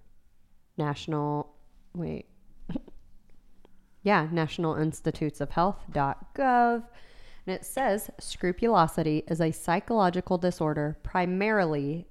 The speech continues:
characterized by pathological guilt or obsession associated with moral or religious issues that is often accompanied by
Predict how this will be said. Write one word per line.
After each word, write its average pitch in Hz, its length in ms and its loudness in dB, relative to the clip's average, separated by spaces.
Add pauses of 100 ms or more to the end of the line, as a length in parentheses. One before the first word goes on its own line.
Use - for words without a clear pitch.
characterized 180 800 0
by 151 140 4
pathological 165 920 -2
guilt 160 480 -2
or 175 160 2
obsession 151 840 -4
associated 147 840 -2
with 151 260 -4
moral 151 520 0
or 254 220 2
religious 170 580 -2
issues 147 560 -6 (520)
that 160 180 -2
is 160 160 -10 (140)
often 202 640 0
accompanied 165 800 -2
by 139 340 0